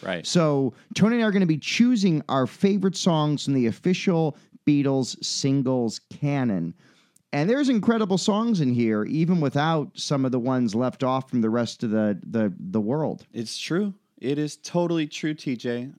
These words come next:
Speaker 1: I, how many are there? There's, like, twenty, twenty-three or something like that?
Speaker 2: There are twenty-one Beatles singles, twenty-two if you include,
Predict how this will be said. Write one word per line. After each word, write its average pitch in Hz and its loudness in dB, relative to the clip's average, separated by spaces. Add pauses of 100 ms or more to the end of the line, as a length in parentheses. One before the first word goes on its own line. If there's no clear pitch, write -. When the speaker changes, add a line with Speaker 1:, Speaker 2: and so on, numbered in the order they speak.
(200)
Speaker 1:
I, 208 -6
how 233 -4
many 339 -4
are 202 -2
there? 123 0
There's, 113 -4
like, 127 -6
twenty, 131 -6 (400)
twenty-three 139 -10
or 208 -10
something - -16
like 196 -12
that? 226 -14 (760)
Speaker 2:
There 151 2
are 139 2
twenty-one 185 0
Beatles 151 2
singles, 110 0
twenty-two 185 0
if - 0
you 151 4
include, 127 2